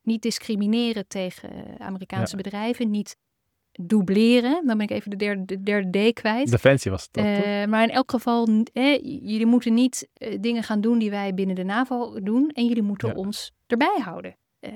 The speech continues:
Speaker 1: want, eh, ja, we willen wel graag meebeslissen over wat er in Europa ge-, gebeurt. Dus die ja, die tweezijdigheid van die relatie en misschien ook wel een beetje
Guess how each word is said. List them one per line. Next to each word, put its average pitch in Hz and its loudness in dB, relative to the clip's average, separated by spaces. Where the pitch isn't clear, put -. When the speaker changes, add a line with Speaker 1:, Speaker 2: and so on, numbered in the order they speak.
Speaker 1:
want, 214 -2
eh, - -20
ja, 247 -4
we 196 -8
willen 190 -2
wel 185 -2
graag 226 -6
meebeslissen 269 2
over 190 -12
wat 185 -10
er 185 -8
in 196 -4
Europa 190 -8
ge-, 190 -12
gebeurt. 185 -8
Dus 190 -4
die 226 2
ja, 175 -4
die 202 -6
tweezijdigheid 220 0
van 190 -2
die 185 -2
relatie 180 -4
en - -6
misschien 190 -4
ook 190 -4
wel 190 -2
een 175 -4
beetje 175 -6